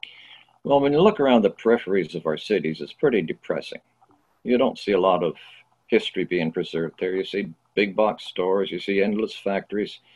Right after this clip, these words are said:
you see, uh, look-alike housing everywhere. Uh, but it's in there. It's there as well. I mean, my preference is to get out in the countryside and look around. And I think people who live in these, uh,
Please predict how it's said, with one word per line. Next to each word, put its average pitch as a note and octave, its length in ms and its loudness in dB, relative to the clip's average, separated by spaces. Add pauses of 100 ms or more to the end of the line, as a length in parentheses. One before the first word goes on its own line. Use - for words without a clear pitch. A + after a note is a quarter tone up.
(360)
you - 100 -6
see, F#2+ 380 2
uh, F2+ 120 4
look-alike G2 580 0
housing E2+ 420 -4
everywhere. G#2 540 0 (640)
Uh, A#2+ 460 6 (840)
but G#3+ 200 2
it's - 160 -2
in D#3 160 0
there. F#2 320 -2
It's E2 260 -4
there C#3 220 2
as G2+ 160 -4
well. F2 340 0
I G#2 60 -10
mean, G2 280 -4
my A#2+ 160 2
preference B2+ 520 0
is A#2 140 -6
to G2+ 100 -8
get G2+ 160 0
out G2+ 120 2
in F2+ 120 -4
the D#2+ 40 -6
countryside D2+ 760 -8 (320)
and F2+ 100 -6
look E2+ 220 -4
around. F2+ 220 -2
And G2 100 -2
I G2 60 -4
think - 240 -6
people G#2+ 280 -4
who G2+ 160 -2
live C#3+ 240 4
in G2+ 100 -2
these, D2 300 -8 (500)
uh, E2+ 280 -2